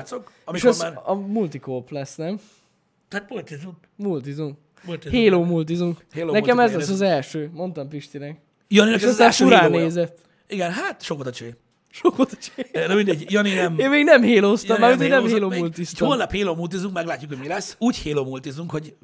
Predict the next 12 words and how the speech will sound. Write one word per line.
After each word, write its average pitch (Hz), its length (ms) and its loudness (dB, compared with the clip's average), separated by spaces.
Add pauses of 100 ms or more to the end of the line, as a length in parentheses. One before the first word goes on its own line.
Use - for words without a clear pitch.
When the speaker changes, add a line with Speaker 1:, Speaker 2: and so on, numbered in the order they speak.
Speaker 1:
pedig 160 240 -6
jön 170 120 -6
a 127 80 -10
Call 131 240 -6
of 117 100 -10
Duty 123 240 -16
Season 117 400 -12
One. 104 220 -16 (2250)
És 135 300 -16
azzal 139 260 -4
kéne 113 240 -14
amúgy, 113 440 -16